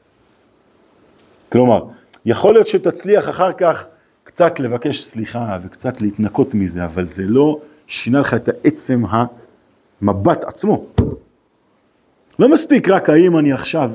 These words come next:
אם מסומן לי חטא או לא מסומן לי חטא. מי אני באמת?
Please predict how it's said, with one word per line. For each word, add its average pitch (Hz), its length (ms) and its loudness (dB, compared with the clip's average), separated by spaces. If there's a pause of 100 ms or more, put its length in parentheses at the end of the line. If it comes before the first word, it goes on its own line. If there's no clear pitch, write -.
(120)
אם 151 300 2 (720)
מסומן 175 640 4
לי 113 180 4 (420)
חטא 208 360 2
או 143 40 6
לא 156 80 6
מסומן 127 340 0
לי 107 80 -2
חטא. - 300 -10 (1600)
מי 247 220 8
אני 269 120 6
באמת? 254 680 0